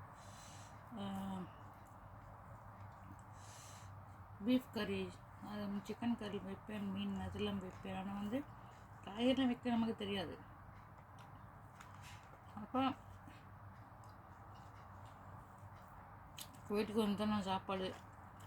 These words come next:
செய்றதுக்கு கற்றுக்கொண்டேன். சாப்பாடு வைக்க தெரியாது. ஆனா, என் கை எவ்வளோ பேர் சாப்பிட்ருக்காங்க.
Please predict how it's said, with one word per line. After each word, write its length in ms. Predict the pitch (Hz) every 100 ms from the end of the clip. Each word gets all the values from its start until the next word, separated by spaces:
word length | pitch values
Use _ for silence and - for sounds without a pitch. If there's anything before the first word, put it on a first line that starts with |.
| - - - - - -
செய்றதுக்கு 380 | 190 180 175 165
கற்றுக்கொண்டேன். 600 | 185 - 165 143 - - - - - - - - - - - - - - - - - -
சாப்பாடு 360 | - 180 - 180
வைக்க 200 | 185 165
தெரியாது. 360 | 151 147 - - - - - - - - -
ஆனா, 340 | 180 196 247 302 - - - -
என் 220 | 190 196
கை 180 | 208 208
எவ்வளோ 220 | 185 202
பேர் 220 | 208 214 202
சாப்பிட்ருக்காங்க. 680 | 190 196 202 196 190 214